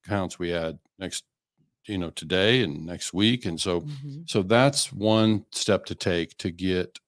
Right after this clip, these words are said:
Speaker 1: um, into, um, to, to have customers come into the process in a way that sets up better collections,
Speaker 2: Yeah.
Speaker 1: right?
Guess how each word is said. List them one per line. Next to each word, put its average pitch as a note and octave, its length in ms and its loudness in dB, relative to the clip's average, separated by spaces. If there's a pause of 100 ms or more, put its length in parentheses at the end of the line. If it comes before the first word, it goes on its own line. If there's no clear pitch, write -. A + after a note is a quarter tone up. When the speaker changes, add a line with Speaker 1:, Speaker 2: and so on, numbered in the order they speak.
Speaker 1:
um, E2+ 400 -6 (100)
into, F#2+ 1000 0 (640)
um, E2 440 -6 (540)
to, A2+ 160 0 (220)
to - 100 -8
have A2+ 240 2 (180)
customers A#2+ 420 2
come G#2+ 300 -2
into A#2 400 2
the F#2 100 -6
process F2 840 -4
in G2 100 -6
a F2 60 -4
way E2+ 260 -2
that D#2+ 200 -6 (420)
sets - 400 0
up F#2 180 -2
better E2+ 220 -4
collections, - 580 -12
Speaker 2:
Yeah. C#3+ 240 -6
Speaker 1:
right? F#2+ 160 0